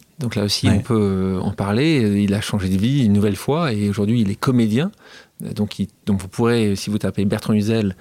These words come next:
Speaker 1: sur Internet, vous pouvez aller le voir quelque part en France, parce qu'il tourne, il a une tournée, il est, c'est un, c'est un, c'est un stand-up comédien, donc il,
Speaker 2: Ouais.
Speaker 1: il fait, voilà, rigoler,
Speaker 2: Il y a un seul en
Speaker 1: pleurer,
Speaker 2: scène, euh,
Speaker 1: voilà,
Speaker 2: au
Speaker 1: seul en
Speaker 2: théâtre,
Speaker 1: scène.
Speaker 2: ouais.
Speaker 1: Donc n'hésitez pas,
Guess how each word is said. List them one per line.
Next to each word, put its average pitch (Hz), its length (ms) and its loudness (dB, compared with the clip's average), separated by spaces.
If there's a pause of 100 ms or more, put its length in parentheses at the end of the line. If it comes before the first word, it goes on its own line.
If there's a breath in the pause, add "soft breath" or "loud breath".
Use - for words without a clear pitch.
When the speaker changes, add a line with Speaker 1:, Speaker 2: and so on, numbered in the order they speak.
Speaker 1:
sur - 200 -4
Internet, 110 280 -2
vous 107 100 -6
pouvez 107 240 -2
aller 101 100 2
le 98 100 0
voir 107 380 0
quelque 107 220 -4
part 101 240 -4
en 92 60 -6
France, 143 240 -4
parce - 120 -12
qu'il 104 140 0
tourne, 143 320 0
il 101 160 -2
a - 20 0
une 101 120 -4
tournée, 120 280 0
il 104 180 -2
est, 113 60 -6
c'est - 140 -6
un, 107 180 -6 (380 loud breath)
c'est - 140 -6
un, 98 200 0
c'est - 140 -4
un 101 40 0
stand-up 113 380 0
comédien, 107 440 2
donc 98 180 -6
il, 101 160 2
Speaker 2:
Ouais. 131 180 2 (220)
Speaker 1:
il 107 180 0
fait, 120 360 0
voilà, 98 180 -2 (140)
rigoler, 107 300 2
Speaker 2:
Il - 20 4
y - 20 4
a - 40 4
un - 20 -2
seul 107 180 0
en 104 60 4
Speaker 1:
pleurer, 104 220 2
Speaker 2:
scène, 117 100 4
euh, 92 140 2
Speaker 1:
voilà, 101 120 0
Speaker 2:
au 104 60 -2
Speaker 1:
seul 127 140 0
en - 20 2
Speaker 2:
théâtre, 98 180 0
Speaker 1:
scène. 92 60 -2
Speaker 2:
ouais. 85 100 -4 (560 loud breath)
Speaker 1:
Donc 117 200 0
n'hésitez 117 380 0
pas, 127 320 -2